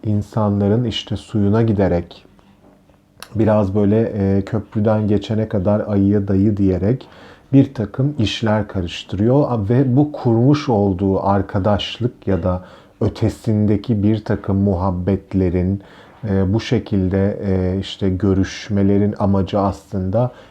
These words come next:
kendisini bir yerlere atmak, kapağı böyle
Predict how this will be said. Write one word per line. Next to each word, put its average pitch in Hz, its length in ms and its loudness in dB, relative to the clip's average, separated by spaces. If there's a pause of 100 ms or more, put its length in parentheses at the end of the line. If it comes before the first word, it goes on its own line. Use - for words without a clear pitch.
(120)
kendisini 104 880 -2
bir 107 60 4
yerlere 95 500 2
atmak, 95 640 -8
kapağı 107 560 -2
böyle 101 280 0